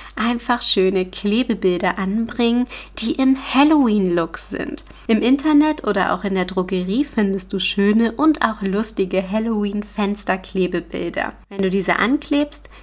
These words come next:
kannst du einen Rahmen und Muster für deine Fotos zaubern, ganz ohne Bildbearbeitung und individuell in deinem Stil. Das ist doch genial, oder? Hack drei. Natürliche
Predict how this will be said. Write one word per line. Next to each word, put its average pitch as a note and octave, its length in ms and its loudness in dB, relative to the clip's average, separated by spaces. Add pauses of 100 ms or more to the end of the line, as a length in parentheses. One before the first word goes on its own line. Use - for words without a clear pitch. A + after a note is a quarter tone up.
(120)
kannst G#3 340 0
du - 80 2
einen F#3 260 0
Rahmen G3+ 480 2
und F3+ 200 -2
Muster G3+ 480 0
für G3 160 0
deine F3+ 320 0
Fotos C4+ 500 -4
zaubern, F#3 560 2
ganz F#3+ 340 -2
ohne G3 300 -2
Bildbearbeitung G3 1040 -2 (260)
und B3+ 200 0
individuell G3+ 1040 0
in F3+ 240 -6
deinem F3 440 0
Stil. - 560 -4 (240)
Das C4+ 160 0
ist A3+ 220 -4
doch F3+ 180 -4
genial, F3+ 600 0
oder? G3 420 -6 (720)
Hack - 320 2
drei. E3+ 500 -4 (1500)
Natürliche A#3+ 840 0